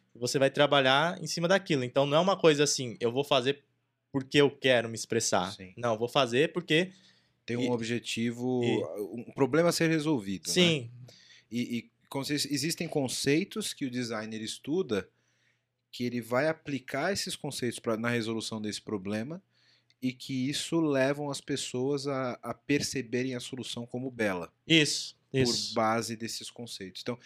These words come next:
Speaker 1: Isso.
Speaker 2: é, é, dá pra dizer que existe uma fórmula da beleza que o designer conhece e facilita a ter esse
Speaker 1: Sim,
Speaker 2: caminho, né?
Speaker 1: sim, com uma parte, com certeza.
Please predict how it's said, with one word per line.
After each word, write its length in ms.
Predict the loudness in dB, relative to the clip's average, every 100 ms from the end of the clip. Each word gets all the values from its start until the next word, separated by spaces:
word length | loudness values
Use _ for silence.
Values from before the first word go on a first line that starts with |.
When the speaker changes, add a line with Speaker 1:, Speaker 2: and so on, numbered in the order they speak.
| -8
Speaker 1:
Isso. 400 | -6 -4 -4 -6
Speaker 2:
é, 40 |
é, 100 | -10
dá 180 | 2 2
pra 140 | 4 2
dizer 460 | 0 2 2 2
que 120 | 0
existe 260 | -6 -6 -4
uma 140 | -6
fórmula 680 | -6 2 6 6 4 2 0
da 120 | 0 0
beleza 520 | 0 2 2 2 -2
que 140 | -8
o 20 |
designer 540 | -8 -4 -2 -2 -4 -8
conhece 840 | -6 -4 -2 -4 -4 -8 -8 -10 -14 _
e 100 | -14
facilita 880 | -6 -4 -4 -6 -8 -10 -6 -6 -6 _ _ _ _ _ _
a 100 | -16
ter 160 | -8 -6
esse 160 | -6 0
Speaker 1:
Sim, 280 | 4 4 2
Speaker 2:
caminho, 120 | -6 -12
né? 100 | -14
Speaker 1:
sim, 240 | -8 -6 -2
com 200 | 0 2
uma 180 | 2
parte, 340 | 4 2 2 -4
com 140 | -6
certeza. 560 | -4 -2 2 2 0